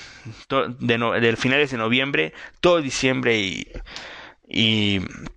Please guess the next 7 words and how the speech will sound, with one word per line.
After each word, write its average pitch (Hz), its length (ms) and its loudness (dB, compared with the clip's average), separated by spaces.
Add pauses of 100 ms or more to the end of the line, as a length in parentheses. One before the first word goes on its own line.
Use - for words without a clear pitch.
(880)
y, - 180 0 (320)
y 120 140 4
enero. 127 440 -2 (480)
O 123 120 -4
sea, - 160 0
son 135 240 -2
partidos 135 1120 2